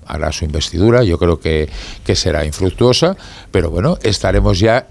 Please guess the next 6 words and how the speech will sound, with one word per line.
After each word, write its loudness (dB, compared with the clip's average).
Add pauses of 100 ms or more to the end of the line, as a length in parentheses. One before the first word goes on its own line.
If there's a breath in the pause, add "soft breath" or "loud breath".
en -2
los 2
días 2
previos 0 (340 loud breath)
de, 0 (600 loud breath)
de, 0